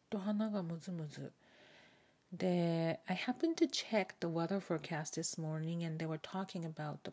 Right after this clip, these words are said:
pollen count.あの、花粉レベルが今日は警報になっていて、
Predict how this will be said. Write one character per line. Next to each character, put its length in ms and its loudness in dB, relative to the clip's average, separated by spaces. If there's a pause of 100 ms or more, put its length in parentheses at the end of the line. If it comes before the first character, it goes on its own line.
pollen 500 -6
count. 520 -10 (760)
あ 80 0
の、 360 -2
花 180 -4
粉 160 0 (680)
レ 140 4
ベ 120 2
ル 200 0
が 140 -4 (140)
今 240 0
日 40 0
は 340 -4 (200)
警 260 6
報 280 6
に 120 8
な 120 6
っ 60 -2
て 180 -2
い 100 -2
て、 520 -2